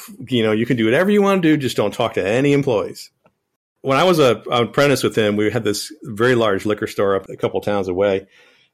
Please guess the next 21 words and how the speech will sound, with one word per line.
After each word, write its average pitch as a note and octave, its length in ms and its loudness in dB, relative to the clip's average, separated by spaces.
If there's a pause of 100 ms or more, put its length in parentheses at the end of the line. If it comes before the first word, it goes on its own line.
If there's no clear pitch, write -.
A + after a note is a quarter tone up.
(460)
We E3+ 80 0
did C#3+ 160 4
a C3 40 -6
ton C#3+ 140 4
of C3 60 4
work A#2+ 160 2
for A#2+ 140 2
him A#2 80 2
and A#2 80 0
they A2+ 40 0
hadn't A2+ 220 0
paid G#2+ 180 2
us. - 220 -6 (160)
So - 220 -2
my A2+ 140 2
dad's G#2+ 340 2
like, G2+ 160 -2
"Okay, A#2 180 2
we're A#2+ 140 2
gonna A#2+ 180 2
go A#2 60 -8